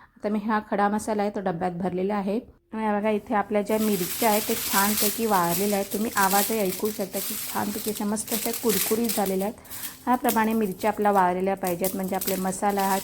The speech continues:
छान होतो, एकदम मस्त असा बारीक होतो. आणि ह्या सर्व मिरच्या आहेत ह्या मी अशा प्रकारे वाळवून घेतलेल्या आहेत. आणि ही आहे आपली काश्मीरी मिरची, तीसुद्धा छान अशी वाळलेली आहे बघा. आपल्याला दोन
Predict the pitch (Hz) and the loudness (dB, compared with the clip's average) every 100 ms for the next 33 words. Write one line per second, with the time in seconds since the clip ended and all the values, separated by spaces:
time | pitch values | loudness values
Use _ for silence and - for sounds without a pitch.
0 | - - 202 208 214 202 202 180 170 190 | -6 0 2 4 2 0 -4 -6 -4 -4
1 | 202 214 - 208 208 196 185 175 170 202 | -2 -4 -4 -4 -2 -2 2 2 2 0
2 | - 185 - 262 - - - - - - | -2 -4 -4 -6 -6 -10 -8 -8 -6 -6
3 | - 202 202 202 208 202 202 185 185 208 | -4 -2 0 0 2 2 2 0 0 0
4 | 208 214 208 247 294 208 196 196 196 190 | 0 0 2 0 -4 -4 -2 0 2 4
5 | 190 175 180 190 196 180 185 190 - 214 | 4 4 2 0 0 2 0 -2 0 0
6 | 220 185 - - - - - 190 196 196 | 0 -2 -4 -2 -2 -4 -6 -4 -2 0
7 | 190 185 175 196 285 - - - - - | 0 0 -2 -2 -4 -4 -10 -14 -14 -14
8 | - - 180 - - 208 196 196 180 - | -10 0 0 0 -2 -2 -2 -2 -4 -6
9 | 202 - 233 202 220 220 - 190 185 185 | -8 -6 -4 0 0 -2 0 0 0 -2
10 | - 240 202 170 170 185 196 196 196 180 | -4 0 2 2 2 -2 -2 0 0 -2
11 | 185 170 220 - - - - - - - | -4 -4 -6 -8 -8 -10 -10 -14 -14 -12
12 | - 208 233 226 233 254 | -8 -2 2 4 6 6